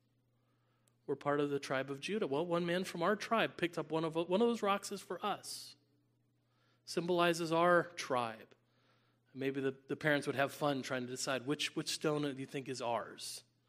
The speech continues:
Which one was from our tribe? But it symbolized all the people, and it would be a reminder of the miracle, the might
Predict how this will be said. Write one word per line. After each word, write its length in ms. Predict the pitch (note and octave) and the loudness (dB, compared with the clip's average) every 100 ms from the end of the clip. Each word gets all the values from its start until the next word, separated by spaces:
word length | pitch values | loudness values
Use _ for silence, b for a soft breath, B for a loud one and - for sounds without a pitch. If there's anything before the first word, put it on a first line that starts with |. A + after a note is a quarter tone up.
| _ _ _ _ _ | _ _ _ _ _
Which 200 | C#3+ - | -6 -2
one 140 | D3 C#3 | -2 -2
was 120 | C3 | -2
from 180 | C#3 B2+ | -4 2
our 200 | B2+ B2 | 2 2
tribe? 280 | - A2+ A2+ - - _ _ _ _ _ _ _ _ _ _ _ _ | -2 -8 -10 -18 -20 _ _ _ _ _ _ _ _ _ _ _ _
But 100 | E3 | 0
it 40 | |
symbolized 500 | - A3 G#3 F#3+ F3+ | 4 6 8 8 8
all 160 | E3 F#3 | 6 6
the 100 | F#3 | 6
people, 320 | - G#3+ F#3 | 4 2 4
and 60 | D#3+ | 2
it 20 | |
would 80 | D3+ | 6
be 80 | |
a 60 | F3 | 8
reminder 500 | D#3+ D#3 F3 G#3 F#3 | 8 4 4 6 6
of 120 | D3+ | 6
the 80 | C#3+ | 2
miracle, 520 | C#3+ E3 G3 G3 E3 | 4 8 8 8 4
the 120 | C#3 | 0
might 520 | C3 B2+ F#3+ A3 E3+ | -2 -2 0 0 -2